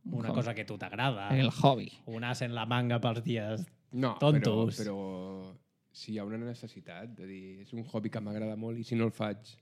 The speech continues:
Speaker 2: Llavors ja no t'ho controles.
Speaker 3: Bueno, sí, t'ho pots controlar, però ho necessito. Però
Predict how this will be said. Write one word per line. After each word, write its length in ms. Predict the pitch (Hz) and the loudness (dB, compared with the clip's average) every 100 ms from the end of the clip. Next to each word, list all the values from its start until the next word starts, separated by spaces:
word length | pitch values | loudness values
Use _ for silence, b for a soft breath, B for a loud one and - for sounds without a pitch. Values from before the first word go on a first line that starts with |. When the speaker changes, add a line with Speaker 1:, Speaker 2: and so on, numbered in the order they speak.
| _ _ _ - - _ _ | _ _ _ -20 -20 _ _
Speaker 2:
Llavors 300 | 117 104 104 | -8 -6 -4
ja 120 | 110 113 | -2 0
no 100 | 120 | 2
t'ho 100 | 135 | 2
controles. 680 | 120 - 123 127 101 - _ _ _ _ _ | 0 2 2 2 0 -12 _ _ _ _ _
Speaker 3:
Bueno, 260 | - - 139 | -16 -14 -12
sí, 140 | 98 | -10
t'ho 100 | 107 | -10
pots 180 | 104 - | -10 -8
controlar, 360 | 113 107 107 110 | -8 -8 -8 -8
però 140 | 113 | -4
ho 40 | 117 | -2
necessito. 560 | 113 107 107 - 101 107 _ _ _ _ _ _ _ _ _ _ _ | -2 -6 -12 -12 -14 -16 _ _ _ _ _ _ _ _ _ _ _
Però 200 | - 107 | -20 -18